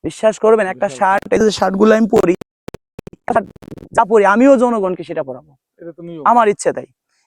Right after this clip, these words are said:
Speaker 1: একটা পাঞ্জাবি আটশো নয়শো টাকা, তাও আমার কাছে কম দামি মনে হয়েছে, পাইকারি কিনে আনছি আটশো নয়শো টাকা দামে, তাও কম দামি মনে হয়েছে। কিন্তু অনেকটা টাকা পয়সাও দিছি, কিন্তু ওইখানে টোটাল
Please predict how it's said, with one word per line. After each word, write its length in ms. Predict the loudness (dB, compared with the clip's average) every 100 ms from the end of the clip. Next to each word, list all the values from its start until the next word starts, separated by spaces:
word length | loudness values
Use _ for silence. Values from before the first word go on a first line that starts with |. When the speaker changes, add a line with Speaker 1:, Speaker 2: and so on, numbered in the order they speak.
| -8
Speaker 1:
একটা 160 | -2 0
পাঞ্জাবি 500 | 2 2 2 2 0
আটশো 340 | -2 -4 -4 -4
নয়শো 280 | -2 -2 -2
টাকা, 220 | -2 -4 -6 _ _ _ _ _ _ _ _ _ 0
তাও 120 | 2
আমার 180 | 2 0
কাছে 140 | -2
কম 160 | -2 0
দামি 160 | 0 0
মনে 160 | -2 -4
হয়েছে, 180 | -6 -2
পাইকারি 400 | 0 0 0 -2
কিনে 160 | -2
আনছি 180 | -4 -4
আটশো 200 | -6 -6 -8
নয়শো 220 | -6 -8
টাকা 180 | -8 -10
দামে, 200 | -16 _ _ _ _ _ 0
তাও 100 | 2
কম 160 | 2 2
দামি 160 | 2 0
মনে 200 | -2 -4
হয়েছে। 280 | -6 -8 -14 _ _ _ _ _ _ _ _
কিন্তু 260 | 0 2 4 2 0 _ _ _ _ _ _ _
অনেকটা 380 | 0 2 2 0
টাকা 220 | 2 2 4
পয়সাও 280 | 2 2 0
দিছি, 220 | 0 -4 -6
কিন্তু 300 | -4 -2 -4 -6 _ _ _ 0
ওইখানে 420 | 2 2 2 0 -2 -8 _ _ _ _ -2
টোটাল 380 | 0 2 4